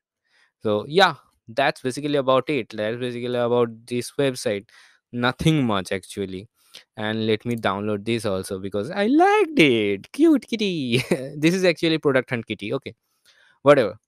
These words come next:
That's it. That's it for this, uh, that's it for this, uh, video. That's it for this whole site. Visit it if you want it. Like,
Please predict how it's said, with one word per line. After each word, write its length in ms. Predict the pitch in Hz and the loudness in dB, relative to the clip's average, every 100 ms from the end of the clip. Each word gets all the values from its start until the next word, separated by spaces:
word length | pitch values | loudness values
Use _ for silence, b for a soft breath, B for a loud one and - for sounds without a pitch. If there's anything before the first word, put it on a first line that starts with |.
| _ - | _ 0
That's 240 | 135 160 | 0 2
it. 140 | 214 - | 0 0
That's 240 | 123 123 - | -8 -8 -6
it 80 | 143 | -4
for 160 | 143 | -2
this, 220 | 139 143 - | -2 -4 0
uh, 220 | 113 110 | 0 0
that's 280 | 120 110 - | -2 -6 -6
it 120 | 123 | -8
for 160 | 117 120 | -2 -2
this, 320 | 117 120 - | 0 -4 -4
uh, 280 | 123 110 104 | -4 -2 -2
video. 440 | 104 107 113 135 | -2 -6 -4 -4
That's 240 | 120 104 - | -4 -8 -10
it 100 | 107 | -8
for 160 | 104 | -6
this 160 | 98 98 | -6 -2
whole 200 | 107 123 | 0 0
site. 380 | - 123 123 123 | 2 0 0 -4
Visit 400 | 107 110 110 120 | -10 -8 -4 -4
it 180 | 117 113 B B B | -2 -4 B B B
if 140 | 107 | -4
you 80 | 123 | 0
want 300 | 120 117 117 | 2 0 0
it. 180 | 117 - _ _ _ _ _ - | -2 -4 _ _ _ _ _ -6
Like, 200 | 107 | -6